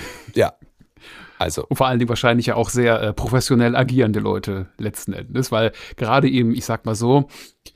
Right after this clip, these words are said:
Speaker 2: man hört ja auch gerne, wenn man im Metal-Bereich unterwegs ist, Geschichten über Künstler, die eigentlich nur sturzbetrunken immer sind und damit auch gar nichts dann auf die Kette kriegen. Ich glaub, das kann man sich in so manch anderem Metier gar nicht, äh, erlauben, würd ich mal denken.
Speaker 1: Du, die gibt's aber überall.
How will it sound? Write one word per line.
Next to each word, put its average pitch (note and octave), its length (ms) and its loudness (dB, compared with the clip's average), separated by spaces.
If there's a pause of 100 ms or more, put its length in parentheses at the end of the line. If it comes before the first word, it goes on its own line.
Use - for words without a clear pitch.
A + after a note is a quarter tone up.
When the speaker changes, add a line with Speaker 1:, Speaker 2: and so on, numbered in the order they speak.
(280)
Speaker 2:
man B2 260 0
hört C3+ 180 4
ja C#3 80 2
auch A#2+ 80 0
gerne, C3 280 4
wenn A#2 100 2
man A#2 120 2
im G#2+ 100 0
Metal-Bereich B2 540 2
unterwegs A#2+ 440 2
ist, B2+ 200 -8
Geschichten - 460 0
über A#2+ 200 2
Künstler, C3+ 540 4
die B2 140 0
eigentlich A#2+ 280 -2
nur B2 160 4
sturzbetrunken C3+ 680 2
immer C#3 220 6
sind C3 240 4
und B2 160 2
damit A#2 200 2
auch A#2 120 -2
gar A2+ 160 0
nichts A#2+ 160 0
dann A#2 120 2
auf A2+ 100 -4
die G#2 100 -4
Kette C#3 200 0
kriegen. A2+ 300 -4
Ich A#2 100 -2
glaub, A#2+ 160 0
das - 160 -4
kann B2+ 120 0
man B2+ 160 2
sich B2 200 -4
in C#3+ 80 4
so A#2+ 100 4
manch B2 300 2
anderem C3 380 4
Metier B2 340 2
gar A#2 180 2
nicht, A#2 240 0
äh, A2 160 -8 (140)
erlauben, A2+ 460 4
würd G#2+ 100 -2
ich G2+ 100 -6
mal G2+ 140 -4
denken. F#2+ 300 -4 (100)
Speaker 1:
Du, C3 100 0
die A2 120 -2
gibt's - 240 -4
aber F2 200 0
überall. B1+ 540 -8